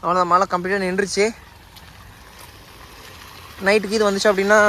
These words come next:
பார்க்கலாம் நம்புது அப்படின்ட்டு. அவ்வளவுதாங்க, இதுக்கு மேல நம்புறதுக்கு சான்ஸ் இல்ல. எல்லா பக்கமும் வந்து தண்ணி வரது நின்றுச்சு. அதனால இன்னும் ஒரு, ஒரு டென் மினிட்ஸ்க்கு அப்படியே கொஞ்சம் அப்படியே ஸ்லோவா ஊத்தும். அவ்வளவுதான், ரொம்பலாம் கனமாலாம் வராது. வந்து பாருங்க, அந்த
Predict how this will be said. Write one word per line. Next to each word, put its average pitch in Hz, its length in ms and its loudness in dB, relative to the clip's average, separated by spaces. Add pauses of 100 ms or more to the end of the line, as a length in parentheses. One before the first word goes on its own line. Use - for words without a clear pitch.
(320)
பார்க்கலாம் 196 300 0
நம்புது 190 220 0
அப்படின்ட்டு. 185 240 -2
அவ்வளவுதாங்க, 196 280 0
இதுக்கு 185 180 -6
மேல 202 220 0
நம்புறதுக்கு 185 380 -4
சான்ஸ் 190 220 -4
இல்ல. 196 180 -2
எல்லா 185 160 0
பக்கமும் 190 240 -8
வந்து 180 240 -8
தண்ணி 190 220 -6
வரது 180 200 -8
நின்றுச்சு. 180 300 -8
அதனால 170 200 -4 (1000)
இன்னும் 196 240 -2 (180)
ஒரு, 190 120 -2 (200)
ஒரு 180 100 -4 (100)
டென் 202 200 -4
மினிட்ஸ்க்கு 208 360 -2 (120)
அப்படியே 190 220 0 (100)
கொஞ்சம் 196 280 -6 (240)
அப்படியே 180 280 -4 (160)
ஸ்லோவா 185 280 -2
ஊத்தும். 175 180 -6
அவ்வளவுதான், 170 380 -8
ரொம்பலாம் 165 320 -8
கனமாலாம் 160 380 -12
வராது. 160 240 -12 (4000)
வந்து 208 180 -6
பாருங்க, 208 260 -2
அந்த 208 140 -4